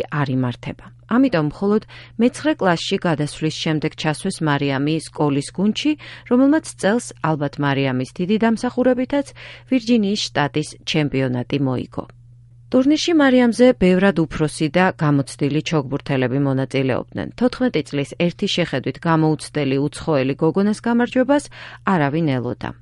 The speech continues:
რვა თამაშის მოგება მოუწია, რომ ერთეულებში ჩემპიონი გამხდარიყო. თან მეტოქე თითოეულ თამაშზე, როგორც წესი, მასზე უფროსი და გამოცდილი იყო. მარიამი თვლის, რომ მის წარმატებაში დიდი როლი ითამაშეს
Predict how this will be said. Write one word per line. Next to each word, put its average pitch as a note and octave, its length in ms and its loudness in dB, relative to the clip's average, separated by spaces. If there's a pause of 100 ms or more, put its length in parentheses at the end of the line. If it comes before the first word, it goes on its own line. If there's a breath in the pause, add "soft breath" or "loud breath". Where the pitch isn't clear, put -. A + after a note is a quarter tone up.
რვა A3 220 0
თამაშის G3 500 -2
მოგება D#3+ 440 2
მოუწია, F3+ 420 2
რომ C#4 220 4 (260 loud breath)
ერთეულებში G#3 840 0
ჩემპიონი C#3 680 -2
გამხდარიყო. C3+ 760 -4 (360 loud breath)
თან D#4 220 2
მეტოქე A3+ 420 4
თითოეულ F#3 500 0
თამაშზე, F3 540 -2
როგორც E3+ 360 2
წესი, F#3+ 380 -4
მასზე G#3 460 0
უფროსი D3+ 560 -4
და F3+ 160 2
გამოცდილი C3 800 -2
იყო. - 240 -4 (380)
მარიამი C4+ 420 4
თვლის, A#3 340 0
რომ A3 200 2
მის F#3+ 180 0
წარმატებაში F3+ 760 0
დიდი D#3+ 300 0
როლი D#3 280 4
ითამაშეს D#3 580 -2